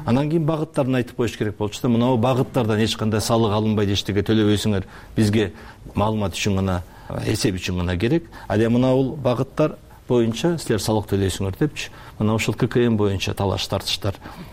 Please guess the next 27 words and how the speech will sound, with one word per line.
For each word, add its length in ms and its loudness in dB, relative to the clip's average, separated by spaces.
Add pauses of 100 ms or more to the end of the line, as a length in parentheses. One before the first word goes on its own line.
(120)
бар. 340 2
Муну, 420 2
мен 200 2
ойлойм, 440 2
сүйлөшүү 440 0
жолу 160 2
менен 160 -2
чечсе 380 0
болот 260 2
эми. 180 4 (540)
Э, 200 0
салык 260 -2
кодекси 400 2
кабыл 260 4
алынып, 260 0
кол 180 0
коюлуп 340 2
калды. 460 2
Эгер 180 2
өзгөртүү 400 2
киргизе 260 2
турган 320 -2
болсо, 260 0
анын 200 0
өзүнүн 240 0
жолу 220 4
бар. 140 2